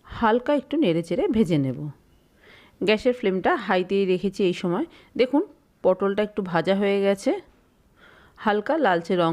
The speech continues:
ধরেছে পটলের গায়ে। এবার এর মধ্যে আমি দিয়ে দিচ্ছি হলুদ পরিমাণ মতো, স্বাদ অনুযায়ী দিয়ে দিচ্ছি লঙ্কার গুঁড়ো, আর দিয়ে দেব পরিমাণ মতো লবণ। এবার এই সব কিছু দিয়ে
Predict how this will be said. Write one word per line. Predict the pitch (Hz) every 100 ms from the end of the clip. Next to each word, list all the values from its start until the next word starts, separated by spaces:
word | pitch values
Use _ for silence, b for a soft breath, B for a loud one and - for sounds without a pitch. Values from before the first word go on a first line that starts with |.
| 170
ধরেছে | 180 170 170 -
পটলের | 160 160 160 165
গায়ে। | 156 147 349 349 b b b
এবার | - 233 269
এর | 233
মধ্যে | 190 175
আমি | 175 156
দিয়ে | 147
দিচ্ছি | 151 170 - - 277 - b b b b
হলুদ | - - 180 190 202 - 170
পরিমাণ | 170 180 180 190
মতো, | 190 185 220 392 - - - b b b
স্বাদ | - - 185 165
অনুযায়ী | 185 190 185 180
দিয়ে | 165
দিচ্ছি | 156 165 - 175 185 165
লঙ্কার | 151 160 156 175 170
গুঁড়ো, | 170 175 269 - - _ _ _ _ _ _ b b b b b b b b b b b
আর | 165 202 170
দিয়ে | 190
দেব | 185 175 202 415 - - -
পরিমাণ | 190 185 185 190
মতো | 160 247 285
লবণ। | 170 143 143 147 - - - - - B B B B B B B -
এবার | 208 220
এই | 226
সব | - 185 -
কিছু | 202 - 208
দিয়ে | 175